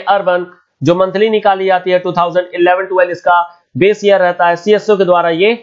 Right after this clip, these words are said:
publish की जा रही होती है। Similarly, सीपीआई Rural monthly होती है, टू थाउजेंड इलेवन ट्वेल्व सीएसओ के द्वारा publish की जा रही होती है। ये होती है रूरल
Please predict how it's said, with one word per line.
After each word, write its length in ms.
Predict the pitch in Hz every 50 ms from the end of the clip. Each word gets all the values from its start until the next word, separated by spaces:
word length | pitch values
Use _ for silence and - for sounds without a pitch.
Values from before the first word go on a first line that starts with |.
| - _ _
publish 300 | 175 170 165 170 165 165
की 160 | - 156 147
जा 120 | 151 147 139
रही 180 | 135 139 127
होती 280 | 127 120 - - 123 123
है। 60 | 123
Similarly, 480 | - - 151 165 175 180 180 185 196 196
सीपीआई 340 | 196 196 190 196 190 185 185
Rural 340 | 175 185 185 202 202 202 202 - _ _ _ _ _ _ _ - -
monthly 360 | 151 170 180 180 175 196 208 214
होती 240 | 208 208 202 208
है, 100 | 208 208
टू 120 | 196 196 180
थाउजेंड 340 | 185 185 185 175 196 190 - 175
इलेवन 320 | 175 175 180 185 196 190
ट्वेल्व 280 | 190 196 202 202 202 196
सीएसओ 400 | - - 185 185 180 185 190 180
के 80 | 180
द्वारा 280 | 180 175 175 175 190 214 226 226 - _ _
publish 300 | 170 170 160 170 151 -
की 120 | - 156 143
जा 140 | 147 143
रही 160 | 139 135 135 131
होती 300 | 127 120 120 127 123 123
है। 180 | 117 117 117 - _ _ _ _ _ _ _ -
ये 120 | 165 226
होती 280 | 240 240 226 226 226 226
है 100 | 226 220
रूरल 400 | 190 202 202 202 220 226 226